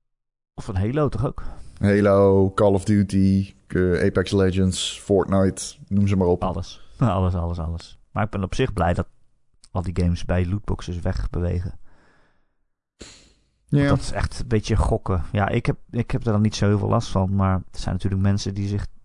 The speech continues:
Speaker 1: daar dan heel veel geld aan uit gaan zitten geven. Dan denk ik, ja, zo'n Battle Pass die precies laat zien wat je kunt verdienen... en wat je er allemaal voor krijgt voor je geld... dat is dan eigenlijk veel gezonder.
Speaker 2: Ja, maar die personen moeten weer, verliezen weer hun leven in grinden voor de game.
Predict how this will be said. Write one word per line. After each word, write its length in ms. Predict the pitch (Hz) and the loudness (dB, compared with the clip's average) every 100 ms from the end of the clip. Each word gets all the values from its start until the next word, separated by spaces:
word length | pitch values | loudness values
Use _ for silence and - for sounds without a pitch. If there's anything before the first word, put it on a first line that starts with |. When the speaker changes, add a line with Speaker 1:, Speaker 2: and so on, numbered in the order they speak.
| - - _ _ _ _ _ _ _ | -20 -20 _ _ _ _ _ _ _
Speaker 1:
daar 140 | - 98 | -2 0
dan 120 | 95 | 4
heel 120 | 104 | 4
veel 100 | 95 | 4
geld 220 | 82 117 117 | 2 2 2
aan 120 | 92 | 0
uit 140 | 92 | 0
gaan 140 | - 92 | 0 -2
zitten 220 | 90 - | -4 -4
geven. 280 | 92 98 - - - | -4 -4 -8 -14 -4
Dan 140 | 104 | -2
denk 180 | 90 90 | 0 -2
ik, 100 | - | 0
ja, 100 | 90 | -2
zo'n 160 | 90 87 | 0 2
Battle 260 | 85 90 | 2 0
Pass 320 | 95 95 90 - | 0 2 2 0
die 100 | 95 | 0
precies 320 | - - 101 | 2 2 2
laat 180 | 95 95 | 2 2
zien 240 | 110 95 | 2 2
wat 220 | 90 95 | 2 0
je 60 | - | -2
kunt 200 | - 92 | -2 -2
verdienen... 320 | 101 98 95 | 0 2 4
en 60 | 92 | 4
wat 140 | 92 | 2
je 60 | 95 | 2
er 60 | 92 | 2
allemaal 180 | 90 | 2
voor 120 | 90 - | 2 0
krijgt 280 | 92 101 | 0 2
voor 100 | - 104 | 2 2
je 60 | |
geld... 300 | - 104 110 | 4 2 0
dat 140 | 107 - | -2 -4
is 120 | - | -2
dan 120 | 101 | -2
eigenlijk 380 | 92 95 - - | -2 -2 -4 -4
veel 380 | - 101 104 107 - - - - - | 0 2 2 -2 -6 -14 -16 -8 0
gezonder. 560 | 143 180 196 117 90 - - - | 2 4 4 2 2 -2 -12 -4
Speaker 2:
Ja, 280 | 104 98 92 | 0 2 2
maar 120 | 104 | 0
die 100 | 101 | 2
personen 420 | - - 110 107 | 0 2 4 4
moeten 200 | 104 101 | 4 4
weer, 240 | 98 95 - | 2 0 -2
verliezen 340 | - 110 110 104 | 0 2 4 4
weer 120 | 104 | 4
hun 120 | 101 | 4
leven 380 | 101 104 98 92 | 4 4 2 4
in 120 | 95 | 4
grinden 440 | 90 92 95 92 98 | 4 4 4 2 2
voor 200 | 98 92 | 2 2
de 80 | 92 | 2
game. 260 | 92 92 | 2 0